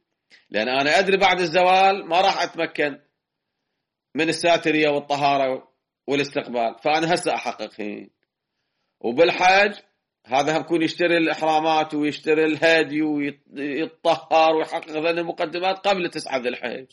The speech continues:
ليش؟ يقول: "مو أنا ذني واجبة، واجب علي، وبعد تسعة علمت أنه هذا ما أقدر لهن،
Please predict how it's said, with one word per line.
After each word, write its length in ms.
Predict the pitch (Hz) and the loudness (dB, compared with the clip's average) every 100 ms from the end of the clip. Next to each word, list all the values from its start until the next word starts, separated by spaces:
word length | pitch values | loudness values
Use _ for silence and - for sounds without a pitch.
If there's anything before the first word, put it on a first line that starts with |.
| _ _ _ | _ _ _
ليش؟ 400 | 127 196 220 196 | 4 6 6 2
يقول: 180 | 143 139 | -2 -2
"مو 140 | 135 | 0
أنا 140 | 135 131 | 0 0
ذني 220 | 117 117 | -4 -4
واجبة، 540 | 117 123 127 190 202 - _ _ _ _ _ | 0 0 -2 -4 -4 -6 _ _ _ _ _
واجب 320 | 107 190 202 | 4 4 4
علي، 420 | - 170 156 151 - | 0 2 2 -2 -6
وبعد 460 | 104 113 120 131 135 | -6 -2 -2 -2 -6
تسعة 280 | 170 - | -8 -4
علمت 440 | 165 170 190 165 156 | 0 2 2 0 -4
أنه 220 | 147 151 | -2 0
هذا 280 | 156 151 170 | 0 0 0
ما 100 | 185 | 2
أقدر 240 | 151 139 | 2 0
لهن، 300 | 123 113 117 | -2 -6 -16